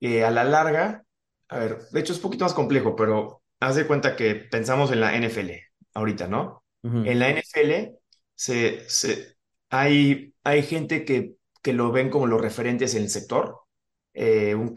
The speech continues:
Speaker 1: un casino, eh, en particular, por ejemplo, en Las Vegas, o un book que, que está en, en, en Costa Rica, etcétera. Y ellos tienen sus modelos in-, internos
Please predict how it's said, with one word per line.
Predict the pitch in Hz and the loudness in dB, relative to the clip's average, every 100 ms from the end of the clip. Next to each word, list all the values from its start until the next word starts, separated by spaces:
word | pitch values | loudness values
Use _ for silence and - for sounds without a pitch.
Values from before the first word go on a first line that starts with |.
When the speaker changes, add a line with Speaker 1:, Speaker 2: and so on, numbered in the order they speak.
| - | -10
Speaker 1:
un | 127 120 | -6 -2
casino, | 113 123 120 110 - - | -2 0 -2 -2 -10 -10
eh, | 107 110 104 | -6 -4 -4
en | 104 | -6
particular, | 95 98 101 107 | -8 -6 -4 -2
por | 107 | -4
ejemplo, | 110 101 104 | -6 -4 -4
en | |
Las | 98 | 0
Vegas, | 139 151 139 131 123 - | 2 4 4 4 2 -2
o | 101 98 98 90 - | -4 -4 -8 -8 -6
un | 113 | -4
book | 107 113 110 - | -2 -2 -2 -6
que, | 92 | -10
que | - | -8
está | 92 - 104 101 | -12 -4 -2 -2
en, | 98 90 - - | -4 -6 -12 -14
en, | 110 101 95 - | -12 -10 -12 -10
en | 101 98 92 - _ | -8 -6 -6 -10 _
Costa | - 98 104 | -8 -2 0
Rica, | 123 143 131 113 | 2 2 0 -2
etcétera. | 92 - 151 120 135 - _ _ _ _ | -6 -2 0 0 -4 -6 _ _ _ _
Y | 135 | 0
ellos | 143 151 151 - - _ - | 2 4 2 0 -8 _ -2
tienen | 139 147 | 2 2
sus | 135 | 0
modelos | 120 123 131 135 - | 0 0 0 0 -2
in-, | 110 104 - _ | -6 -8 -10 _
internos | 113 107 135 143 175 - - | -6 -2 0 0 -2 -6 -12